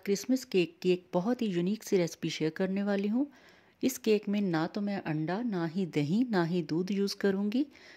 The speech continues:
तो चलिए बनाना शुरू करते हैं। केक बनाने के लिए मैंने कुछ ड्राई फ्रूट्स लिए हैं।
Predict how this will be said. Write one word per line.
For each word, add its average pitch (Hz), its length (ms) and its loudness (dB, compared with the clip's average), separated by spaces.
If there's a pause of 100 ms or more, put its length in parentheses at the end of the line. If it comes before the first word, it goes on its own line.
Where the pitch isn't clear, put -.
(140)
तो 196 80 6
चलिए 190 500 0
बनाना 165 340 4
शुरू 190 260 2
करते 233 360 0
हैं। 277 200 2 (1120)
केक 240 280 0
बनाने 165 320 0
के 160 160 -2
लिए 147 220 -4
मैंने 175 280 0
कुछ 170 300 -6
ड्राई 143 180 0
फ्रूट्स - 380 -10
लिए 147 160 0
हैं। 202 220 -2